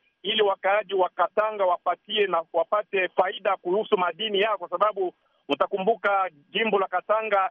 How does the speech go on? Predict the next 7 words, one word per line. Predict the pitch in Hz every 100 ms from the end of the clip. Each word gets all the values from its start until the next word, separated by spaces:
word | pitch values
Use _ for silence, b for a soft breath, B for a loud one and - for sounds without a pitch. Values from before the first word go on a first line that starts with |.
| -
inatoa | 175 175 175 - 226 214 190
asilimia, | 180 - 185 190 214 202 185 _ _ _ _
eh, | 156 165 160 160 160 156 156 156 156 156 -
themanini, | 190 185 185 196 262 214
eh, | 175 170 -
asilimia | 180 - 202 208 220
themanini | - 180 190 214 240 226 202